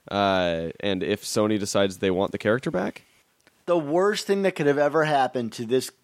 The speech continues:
Speaker 2: version of Spider-Man is the Venom movie's success.
Speaker 1: Yes.
Speaker 2: Because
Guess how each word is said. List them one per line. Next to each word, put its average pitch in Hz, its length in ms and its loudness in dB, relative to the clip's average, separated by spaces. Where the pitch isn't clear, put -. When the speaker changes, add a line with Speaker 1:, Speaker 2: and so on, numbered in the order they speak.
Speaker 2:
version 127 360 0
of 113 100 -2
Spider-Man 107 760 0
is 139 220 0
the 131 140 0
Venom 127 400 2
movie's 120 360 2
success. - 720 -8
Speaker 1:
Yes. 92 360 -4
Speaker 2:
Because 151 420 2